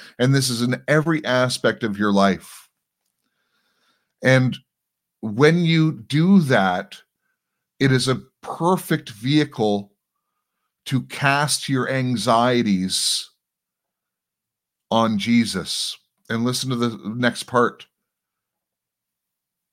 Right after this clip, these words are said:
Because he cares about you. You know, Jesus says, "Take my yoke, for it is easy." He's able to carry your burden.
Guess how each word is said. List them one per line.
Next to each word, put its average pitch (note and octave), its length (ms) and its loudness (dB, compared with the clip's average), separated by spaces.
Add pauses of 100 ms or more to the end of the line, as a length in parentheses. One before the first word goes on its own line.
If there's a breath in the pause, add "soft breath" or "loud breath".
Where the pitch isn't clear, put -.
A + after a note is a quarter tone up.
(1080)
Because B2+ 600 2
he C#3 200 -4
cares B2+ 560 -4
about G2 360 -4
you. E2 280 -12 (2500)
You B2 80 -2
know, B2 120 4
Jesus C#3 480 -2
says, B2+ 400 2
"Take B2 360 -6
my G#2+ 120 0
yoke, G#2 480 0
for F#2+ 360 -4
it F2+ 80 -6
is F2 180 -8
easy." G2+ 580 -4 (1700)
He's C#3 320 -2
able B2 400 0
to F#2+ 80 0
carry A2+ 400 0
your F#2+ 200 2
burden. G2 520 0